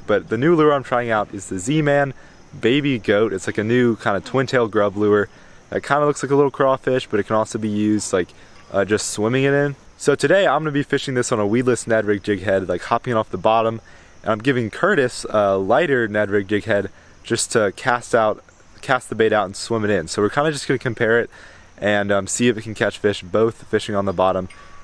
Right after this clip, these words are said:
and fishing just, like, reeling it in, because it's advertised to be able to catch fish both ways. So anyway, we're gonna get out to the creek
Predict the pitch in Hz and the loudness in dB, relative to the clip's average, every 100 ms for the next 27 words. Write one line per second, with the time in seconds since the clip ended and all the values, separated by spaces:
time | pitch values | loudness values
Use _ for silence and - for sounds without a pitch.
0 | - - 123 143 123 120 120 117 113 98 | -14 -4 0 0 -2 -2 -2 -2 -4 -4
1 | - 95 90 104 101 95 95 82 82 - | -2 -2 0 0 0 0 -2 -4 -8 -12
2 | - 95 87 - - - - 95 107 156 | -2 -2 -2 -10 -18 -20 -12 -2 0 2
3 | 143 123 107 107 - 107 104 98 - 98 | 0 2 2 0 0 0 0 -4 -2 -4
4 | - 101 95 95 82 - 90 90 160 151 | 0 0 2 -2 -2 -2 -2 0 0 0
5 | 147 - - - - 117 107 139 131 131 | -2 -12 -20 -18 -6 -4 2 2 0 -2
6 | 120 - 135 | -2 0 0